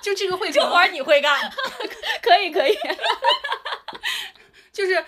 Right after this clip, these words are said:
Speaker 1: 这个会可能跟你一点关系都没有，但是因为这个会可能会用，用到你之前提供的一些信息，他就会把你 Q 出来说，“你来回答一下这个问题吧。”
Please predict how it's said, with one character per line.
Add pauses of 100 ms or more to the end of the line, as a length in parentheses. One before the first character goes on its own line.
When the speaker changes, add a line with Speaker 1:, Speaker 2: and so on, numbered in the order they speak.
(120)
Speaker 1:
这
个
会
可
能
跟
你
一
点
关
系
都
没
有，
但
是
因
为 (200)
这
个
会
可
能
会
用， (140)
用
到
你
之
前
提
供
的
一
些
信
息，
他
就
会
把
你
Q
出
来
说
，“你
来
回
答
一
下
这
个
问
题
吧。”